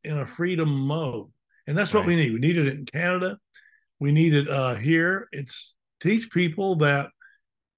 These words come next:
Speaker 1: uh, the only hope you have in a so-called country going down are,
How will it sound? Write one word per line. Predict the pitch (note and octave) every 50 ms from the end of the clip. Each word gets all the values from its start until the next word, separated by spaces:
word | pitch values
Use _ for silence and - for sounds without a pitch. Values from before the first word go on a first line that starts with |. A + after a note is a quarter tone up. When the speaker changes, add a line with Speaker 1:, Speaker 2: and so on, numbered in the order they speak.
| _ _ -
Speaker 1:
uh, | C#3+ C#3+ C#3 C3+ C3 B2+ B2 A#2+ A#2+ B2+ - _ _ _ _ _ _
the | D3+ D3 D#3+ D#3+
only | F#3 G#3 B3 C4+ C#4 C#4 B3
hope | F3+ C#3+ E3+ G#3 A3 A3 A3 - -
you | - F#3 F3 D3+
have | D3 E3 F#3 F3+ E3+ D3+ C#3+ C#3 C#3+ D#3+
in | - C#3+ C#3+
a | C3+ C3 B2 A#2 _ _ _ _ _
so-called | _ - E3+ F3 F3 C3+ C#3+ E3 D#3 D3+ D3
country | C#3 D#3 E3 D3 D3 C#3+
going | C#3 C#3 C#3 C3 A#2+ B2
down | C3 C#3+ D3+ D3 C#3+ C#3+ C3+
are, | C3 B2+ A#2+